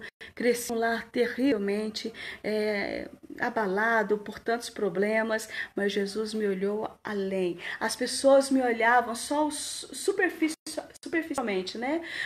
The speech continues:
Mas Jesus me olhou além. Um dia, aleluia,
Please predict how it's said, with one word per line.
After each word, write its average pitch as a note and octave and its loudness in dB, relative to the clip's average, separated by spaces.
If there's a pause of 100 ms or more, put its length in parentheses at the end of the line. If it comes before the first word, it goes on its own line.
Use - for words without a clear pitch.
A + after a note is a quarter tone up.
(120)
Mas A3 2
Jesus A#3+ 2
me A#3 2
olhou G#3+ 6
além. G#3 6 (300)
Um B3 4
dia, A#3+ 8 (240)
aleluia, A#3+ 8